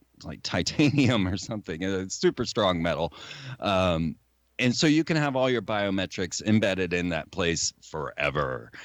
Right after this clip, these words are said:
Uh, once you get inside of this big ball, they tell you how the Invisible College created your reality by creating mathematics, art, science, and all of that. They tell you exactly how the Brotherhood led you into this mess.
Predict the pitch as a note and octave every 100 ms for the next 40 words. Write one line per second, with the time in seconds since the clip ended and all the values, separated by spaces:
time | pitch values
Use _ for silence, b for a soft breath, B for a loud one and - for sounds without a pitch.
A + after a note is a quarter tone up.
0 | B B B - D2 C#2+ G2 D#3+ - D#3+
1 | D3 B2 - A2 A#2 G#2+ E2+ F#2 E2+ -
2 | G2+ D2+ F#2 F#2 E2+ D2 E2+ G2+ B2 B2+
3 | C#3+ A#2+ A#2 G#2+ G#2 F#2+ F#2 G#2 F2+ F#2+
4 | - F#2+ F#2+ F#2 D2+ - - _ _ _
5 | - G#2 G2+ G2+ G#2+ G#2 F2+ F2 F#2+ F2
6 | F#2+ F2 F#2 F#2+ F2+ D#2 D#2 E2 E2+ -
7 | G2+ F#2 F2+ F2+ F2+ E2+ F#2+ G2 F2+ D2+
8 | - - F2+ E2+ - - F2+ E2+ D2+ -
9 | D#2+ E2 F2 E2 C#2+ D2+ B1+ B B B
10 | - A2+ D#3+ C#3+ C3 A#2 - A2+ A#2 A#2+
11 | G#2+ F#2 F#2+ E2+ G2 F#2 E2 F2 D2 E2
12 | F2+ D#2+ E2+ E2+ F2 D#2+ D2 D2 D2+ C2
13 | A1 -